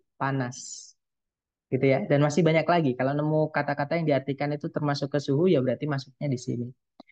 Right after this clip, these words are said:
Nah, pertanyaannya, kenapa kok umur sama suhu itu dijadikan satu? Karena mereka boleh dibolak-balik, teman-teman.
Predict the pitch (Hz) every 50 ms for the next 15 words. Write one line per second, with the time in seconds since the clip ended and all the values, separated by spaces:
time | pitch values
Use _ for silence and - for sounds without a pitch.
0 | _ _ _ - 160 156 156 175 180 190 202 208 196 202 214 240 254 247 - -
1 | _ - 208 202 202 208 208 233 226 - 220 202 208 208 202 196 214 226 220 220
2 | 208 190 185 185 185 180 190 185 170 160 139 147 156 170 190 202 170 160 147 147
3 | 143 143 - 151 147 147 - 139 131 - - 135 156 - - _ _ _ _ _
4 | _ _ - 196 190 226 247 240 233 226 214 220 240 233 185 156 160 185 185 160
5 | 151 147 151 156 156 156 156 151 151 170 180 175 - - 139 135 135 131 123 127